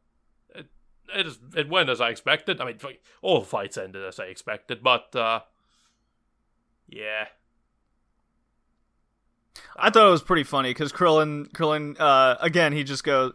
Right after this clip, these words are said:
Speaker 2: like, he, he, he's quick to realize that Roshi is stronger than him. I mean, Jackie Chun is stronger than him. So then he tries to s-, tries to out-trick him with distraction of, uh, was it porn again or was it panties?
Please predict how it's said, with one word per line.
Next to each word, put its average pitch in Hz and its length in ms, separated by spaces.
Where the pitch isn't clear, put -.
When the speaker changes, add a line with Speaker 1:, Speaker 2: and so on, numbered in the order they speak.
Speaker 2:
like, 139 200
he, 156 280
he, 147 260
he's 196 160
quick - 260
to 214 100
realize 156 560
that 135 360
Roshi 147 480
is 131 140
stronger 139 360
than 151 160
him. 165 180
I 180 220
mean, 151 300
Jackie 139 380
Chun 139 480
is 117 200
stronger 185 360
than 131 180
him. 127 200
So 156 100
then 143 160
he 135 60
tries 139 320
to - 80
s-, - 220
tries 135 260
to 120 220
out-trick 170 440
him 196 260
with 147 380
distraction 156 560
of, 139 220
uh, 127 240
was 165 120
it 180 100
porn 233 260
again 392 240
or 277 80
was 202 160
it - 120
panties? 117 540